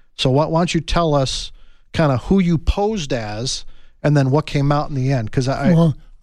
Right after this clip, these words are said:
Speaker 2: okay, that was Max Allen Collins, who later in the, in the strip became a writer for the strip when Dick Locher became the artist. And, uh,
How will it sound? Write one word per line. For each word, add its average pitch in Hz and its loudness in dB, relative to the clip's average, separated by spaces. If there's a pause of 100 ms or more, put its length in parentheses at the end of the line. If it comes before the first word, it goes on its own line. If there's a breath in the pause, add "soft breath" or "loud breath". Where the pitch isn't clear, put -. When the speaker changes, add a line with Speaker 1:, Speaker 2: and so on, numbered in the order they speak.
Speaker 2:
okay, 190 4
that 202 4
was 214 2
Max 196 2
Allen 160 4
Collins, 147 0 (380 loud breath)
who 175 4
later 180 4
in 147 4
the, 135 0 (120)
in 160 2
the 147 2
strip 190 0
became 160 2
a 139 4
writer 151 4
for 175 2
the 147 2
strip 127 -2 (320 loud breath)
when 143 2 (480)
Dick 170 2
Locher 160 2
became 143 2
the 143 4
artist. 139 -2 (580)
And, 151 4
uh, 139 4